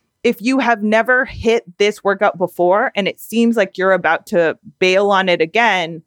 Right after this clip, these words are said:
you need to start figuring it out. Take out some notes, look at your history, see what you are doing right and what you are doing wrong.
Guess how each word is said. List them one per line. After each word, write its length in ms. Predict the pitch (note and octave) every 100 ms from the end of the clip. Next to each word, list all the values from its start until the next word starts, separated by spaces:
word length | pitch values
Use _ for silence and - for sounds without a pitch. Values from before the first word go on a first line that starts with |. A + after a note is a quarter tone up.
| _ _ _ _ _
you 240 | F3+ G#3+ G#3+
need 360 | G3 F#3+ F3+
to 600 | - G3 F3+ E3+ E3+ E3 D#3+ _ _ _ _ _ _
start 520 | - - F#3 E3+ F3 -
figuring 480 | - F3+ F3+ F#3+
it 120 | F#3 E3+
out. 300 | C#3+ C#3 - _ _
Take 240 | - G#3 G#3
out 180 | A3+
some 160 | - G3+
notes, 460 | A#3 D#4+ F#4+ - - - -
look 240 | G3+ G#3
at 120 | A3 F#3+
your 180 | F#3+
history, 680 | F#3 D4+ D#4 - D4 D4 C#4+ - -
see 320 | - - A#3 G#3+
what 240 | F#3+ F#3
you 100 | F#3+
are 80 | F3+
doing 280 | E3+ E3 D#3+
right 260 | G3+ B3+ -
and 100 | F#3
what 180 | F3 D#3
you 120 | E3+
are 80 | E3+
doing 280 | E3 E3+ E3
wrong. 380 | F3 E3 G#3